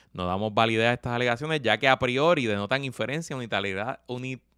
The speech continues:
unilateralidad y falta de evidencia sostenible. Por estas razones nos mantenemos en la posición de no registrar una cuenta por pagar por treinta mil a favor del candidato, ni registros de recaudo por alegados donativos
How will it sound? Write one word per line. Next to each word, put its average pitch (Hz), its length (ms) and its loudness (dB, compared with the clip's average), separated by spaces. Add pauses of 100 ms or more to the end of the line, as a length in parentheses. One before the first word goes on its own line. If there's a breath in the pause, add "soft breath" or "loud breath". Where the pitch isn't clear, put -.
(120)
unilateralidad 131 1160 0
y 131 160 -10
falta 131 480 -2
de 131 80 0
evidencia 104 400 -2
sostenible. 92 580 -10 (800 loud breath)
Por 95 140 0
estas 101 180 -4
razones 139 360 -2
nos 127 100 -2
mantenemos 127 420 -4
en 135 40 2
la 113 80 4
posición 110 280 -2
de 127 120 -2
no 117 180 -2
registrar 151 460 2
una 123 180 0
cuenta 120 300 -2
por 117 140 0
pagar 117 260 -2
por 104 120 -10
treinta 95 320 -10
mil 117 280 -10
a 92 80 -4
favor 90 200 -4
del 92 120 -6
candidato, 127 580 -6
ni 104 140 -10
registros 90 420 -8
de 110 80 -2
recaudo 123 400 0
por 98 160 -2
alegados 92 400 0
donativos 110 800 -4